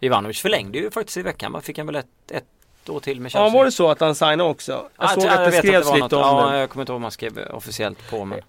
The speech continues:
Speaker 2: Ehm, ja, alltså, Baba har inte imponerat på mig när jag har sett honom spela, så jag är lite tveksam till det faktiskt. Eh,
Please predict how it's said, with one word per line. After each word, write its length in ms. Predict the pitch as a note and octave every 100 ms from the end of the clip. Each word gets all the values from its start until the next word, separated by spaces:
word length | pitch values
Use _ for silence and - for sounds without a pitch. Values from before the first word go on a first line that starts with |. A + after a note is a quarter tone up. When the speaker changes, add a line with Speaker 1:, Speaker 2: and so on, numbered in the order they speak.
| _
Speaker 2:
Ehm, 1000 | F3+ E3 D#3+ D#3 D#3 D#3 D3+ D3+ D3+ D3 - _ _ _ _
ja, 600 | F3 F3+ F3+ F#3 F#3+ F#3+
alltså, 200 | E3+ E3+
Baba 540 | C#3 D3+ D#3 D#3+ D#3+
har 240 | D#3+ F#3 E3
inte 180 | C3+ D3+
imponerat 640 | C3 C3+ C3+ C3 C3 B2+
på 80 | C#3
mig 240 | C#3+ D3+
när 120 | C3+
jag 100 | B2
har 60 | B2
sett 280 | B2+ B2 -
honom 180 | A#2+ A#2+
spela, 480 | - A#2 A#2 A#2
så 120 | A#2+ B2+
jag 180 | B2+
är 60 | C3+
lite 220 | B2+ -
tveksam 500 | - B2 - C3+ C3
till 140 | C3 B2
det 140 | A2
faktiskt. 720 | - A2 - A#2+ - - - C3
Eh, 500 | A#2+ A#2 A#2 A2+